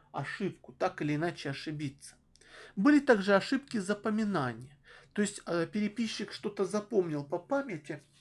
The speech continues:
э, какую-то часть текста, и он ее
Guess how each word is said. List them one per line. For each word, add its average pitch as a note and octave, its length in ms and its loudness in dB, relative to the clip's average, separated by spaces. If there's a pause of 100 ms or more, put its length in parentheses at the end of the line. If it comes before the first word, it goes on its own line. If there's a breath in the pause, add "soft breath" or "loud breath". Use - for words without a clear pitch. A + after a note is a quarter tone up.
(380 loud breath)
э, D#3+ 140 -4
какую-то F#3+ 440 -2
часть - 420 -4
текста, - 500 -4 (200 loud breath)
и G3+ 100 -2
он G#3 180 2
ее F#3 280 2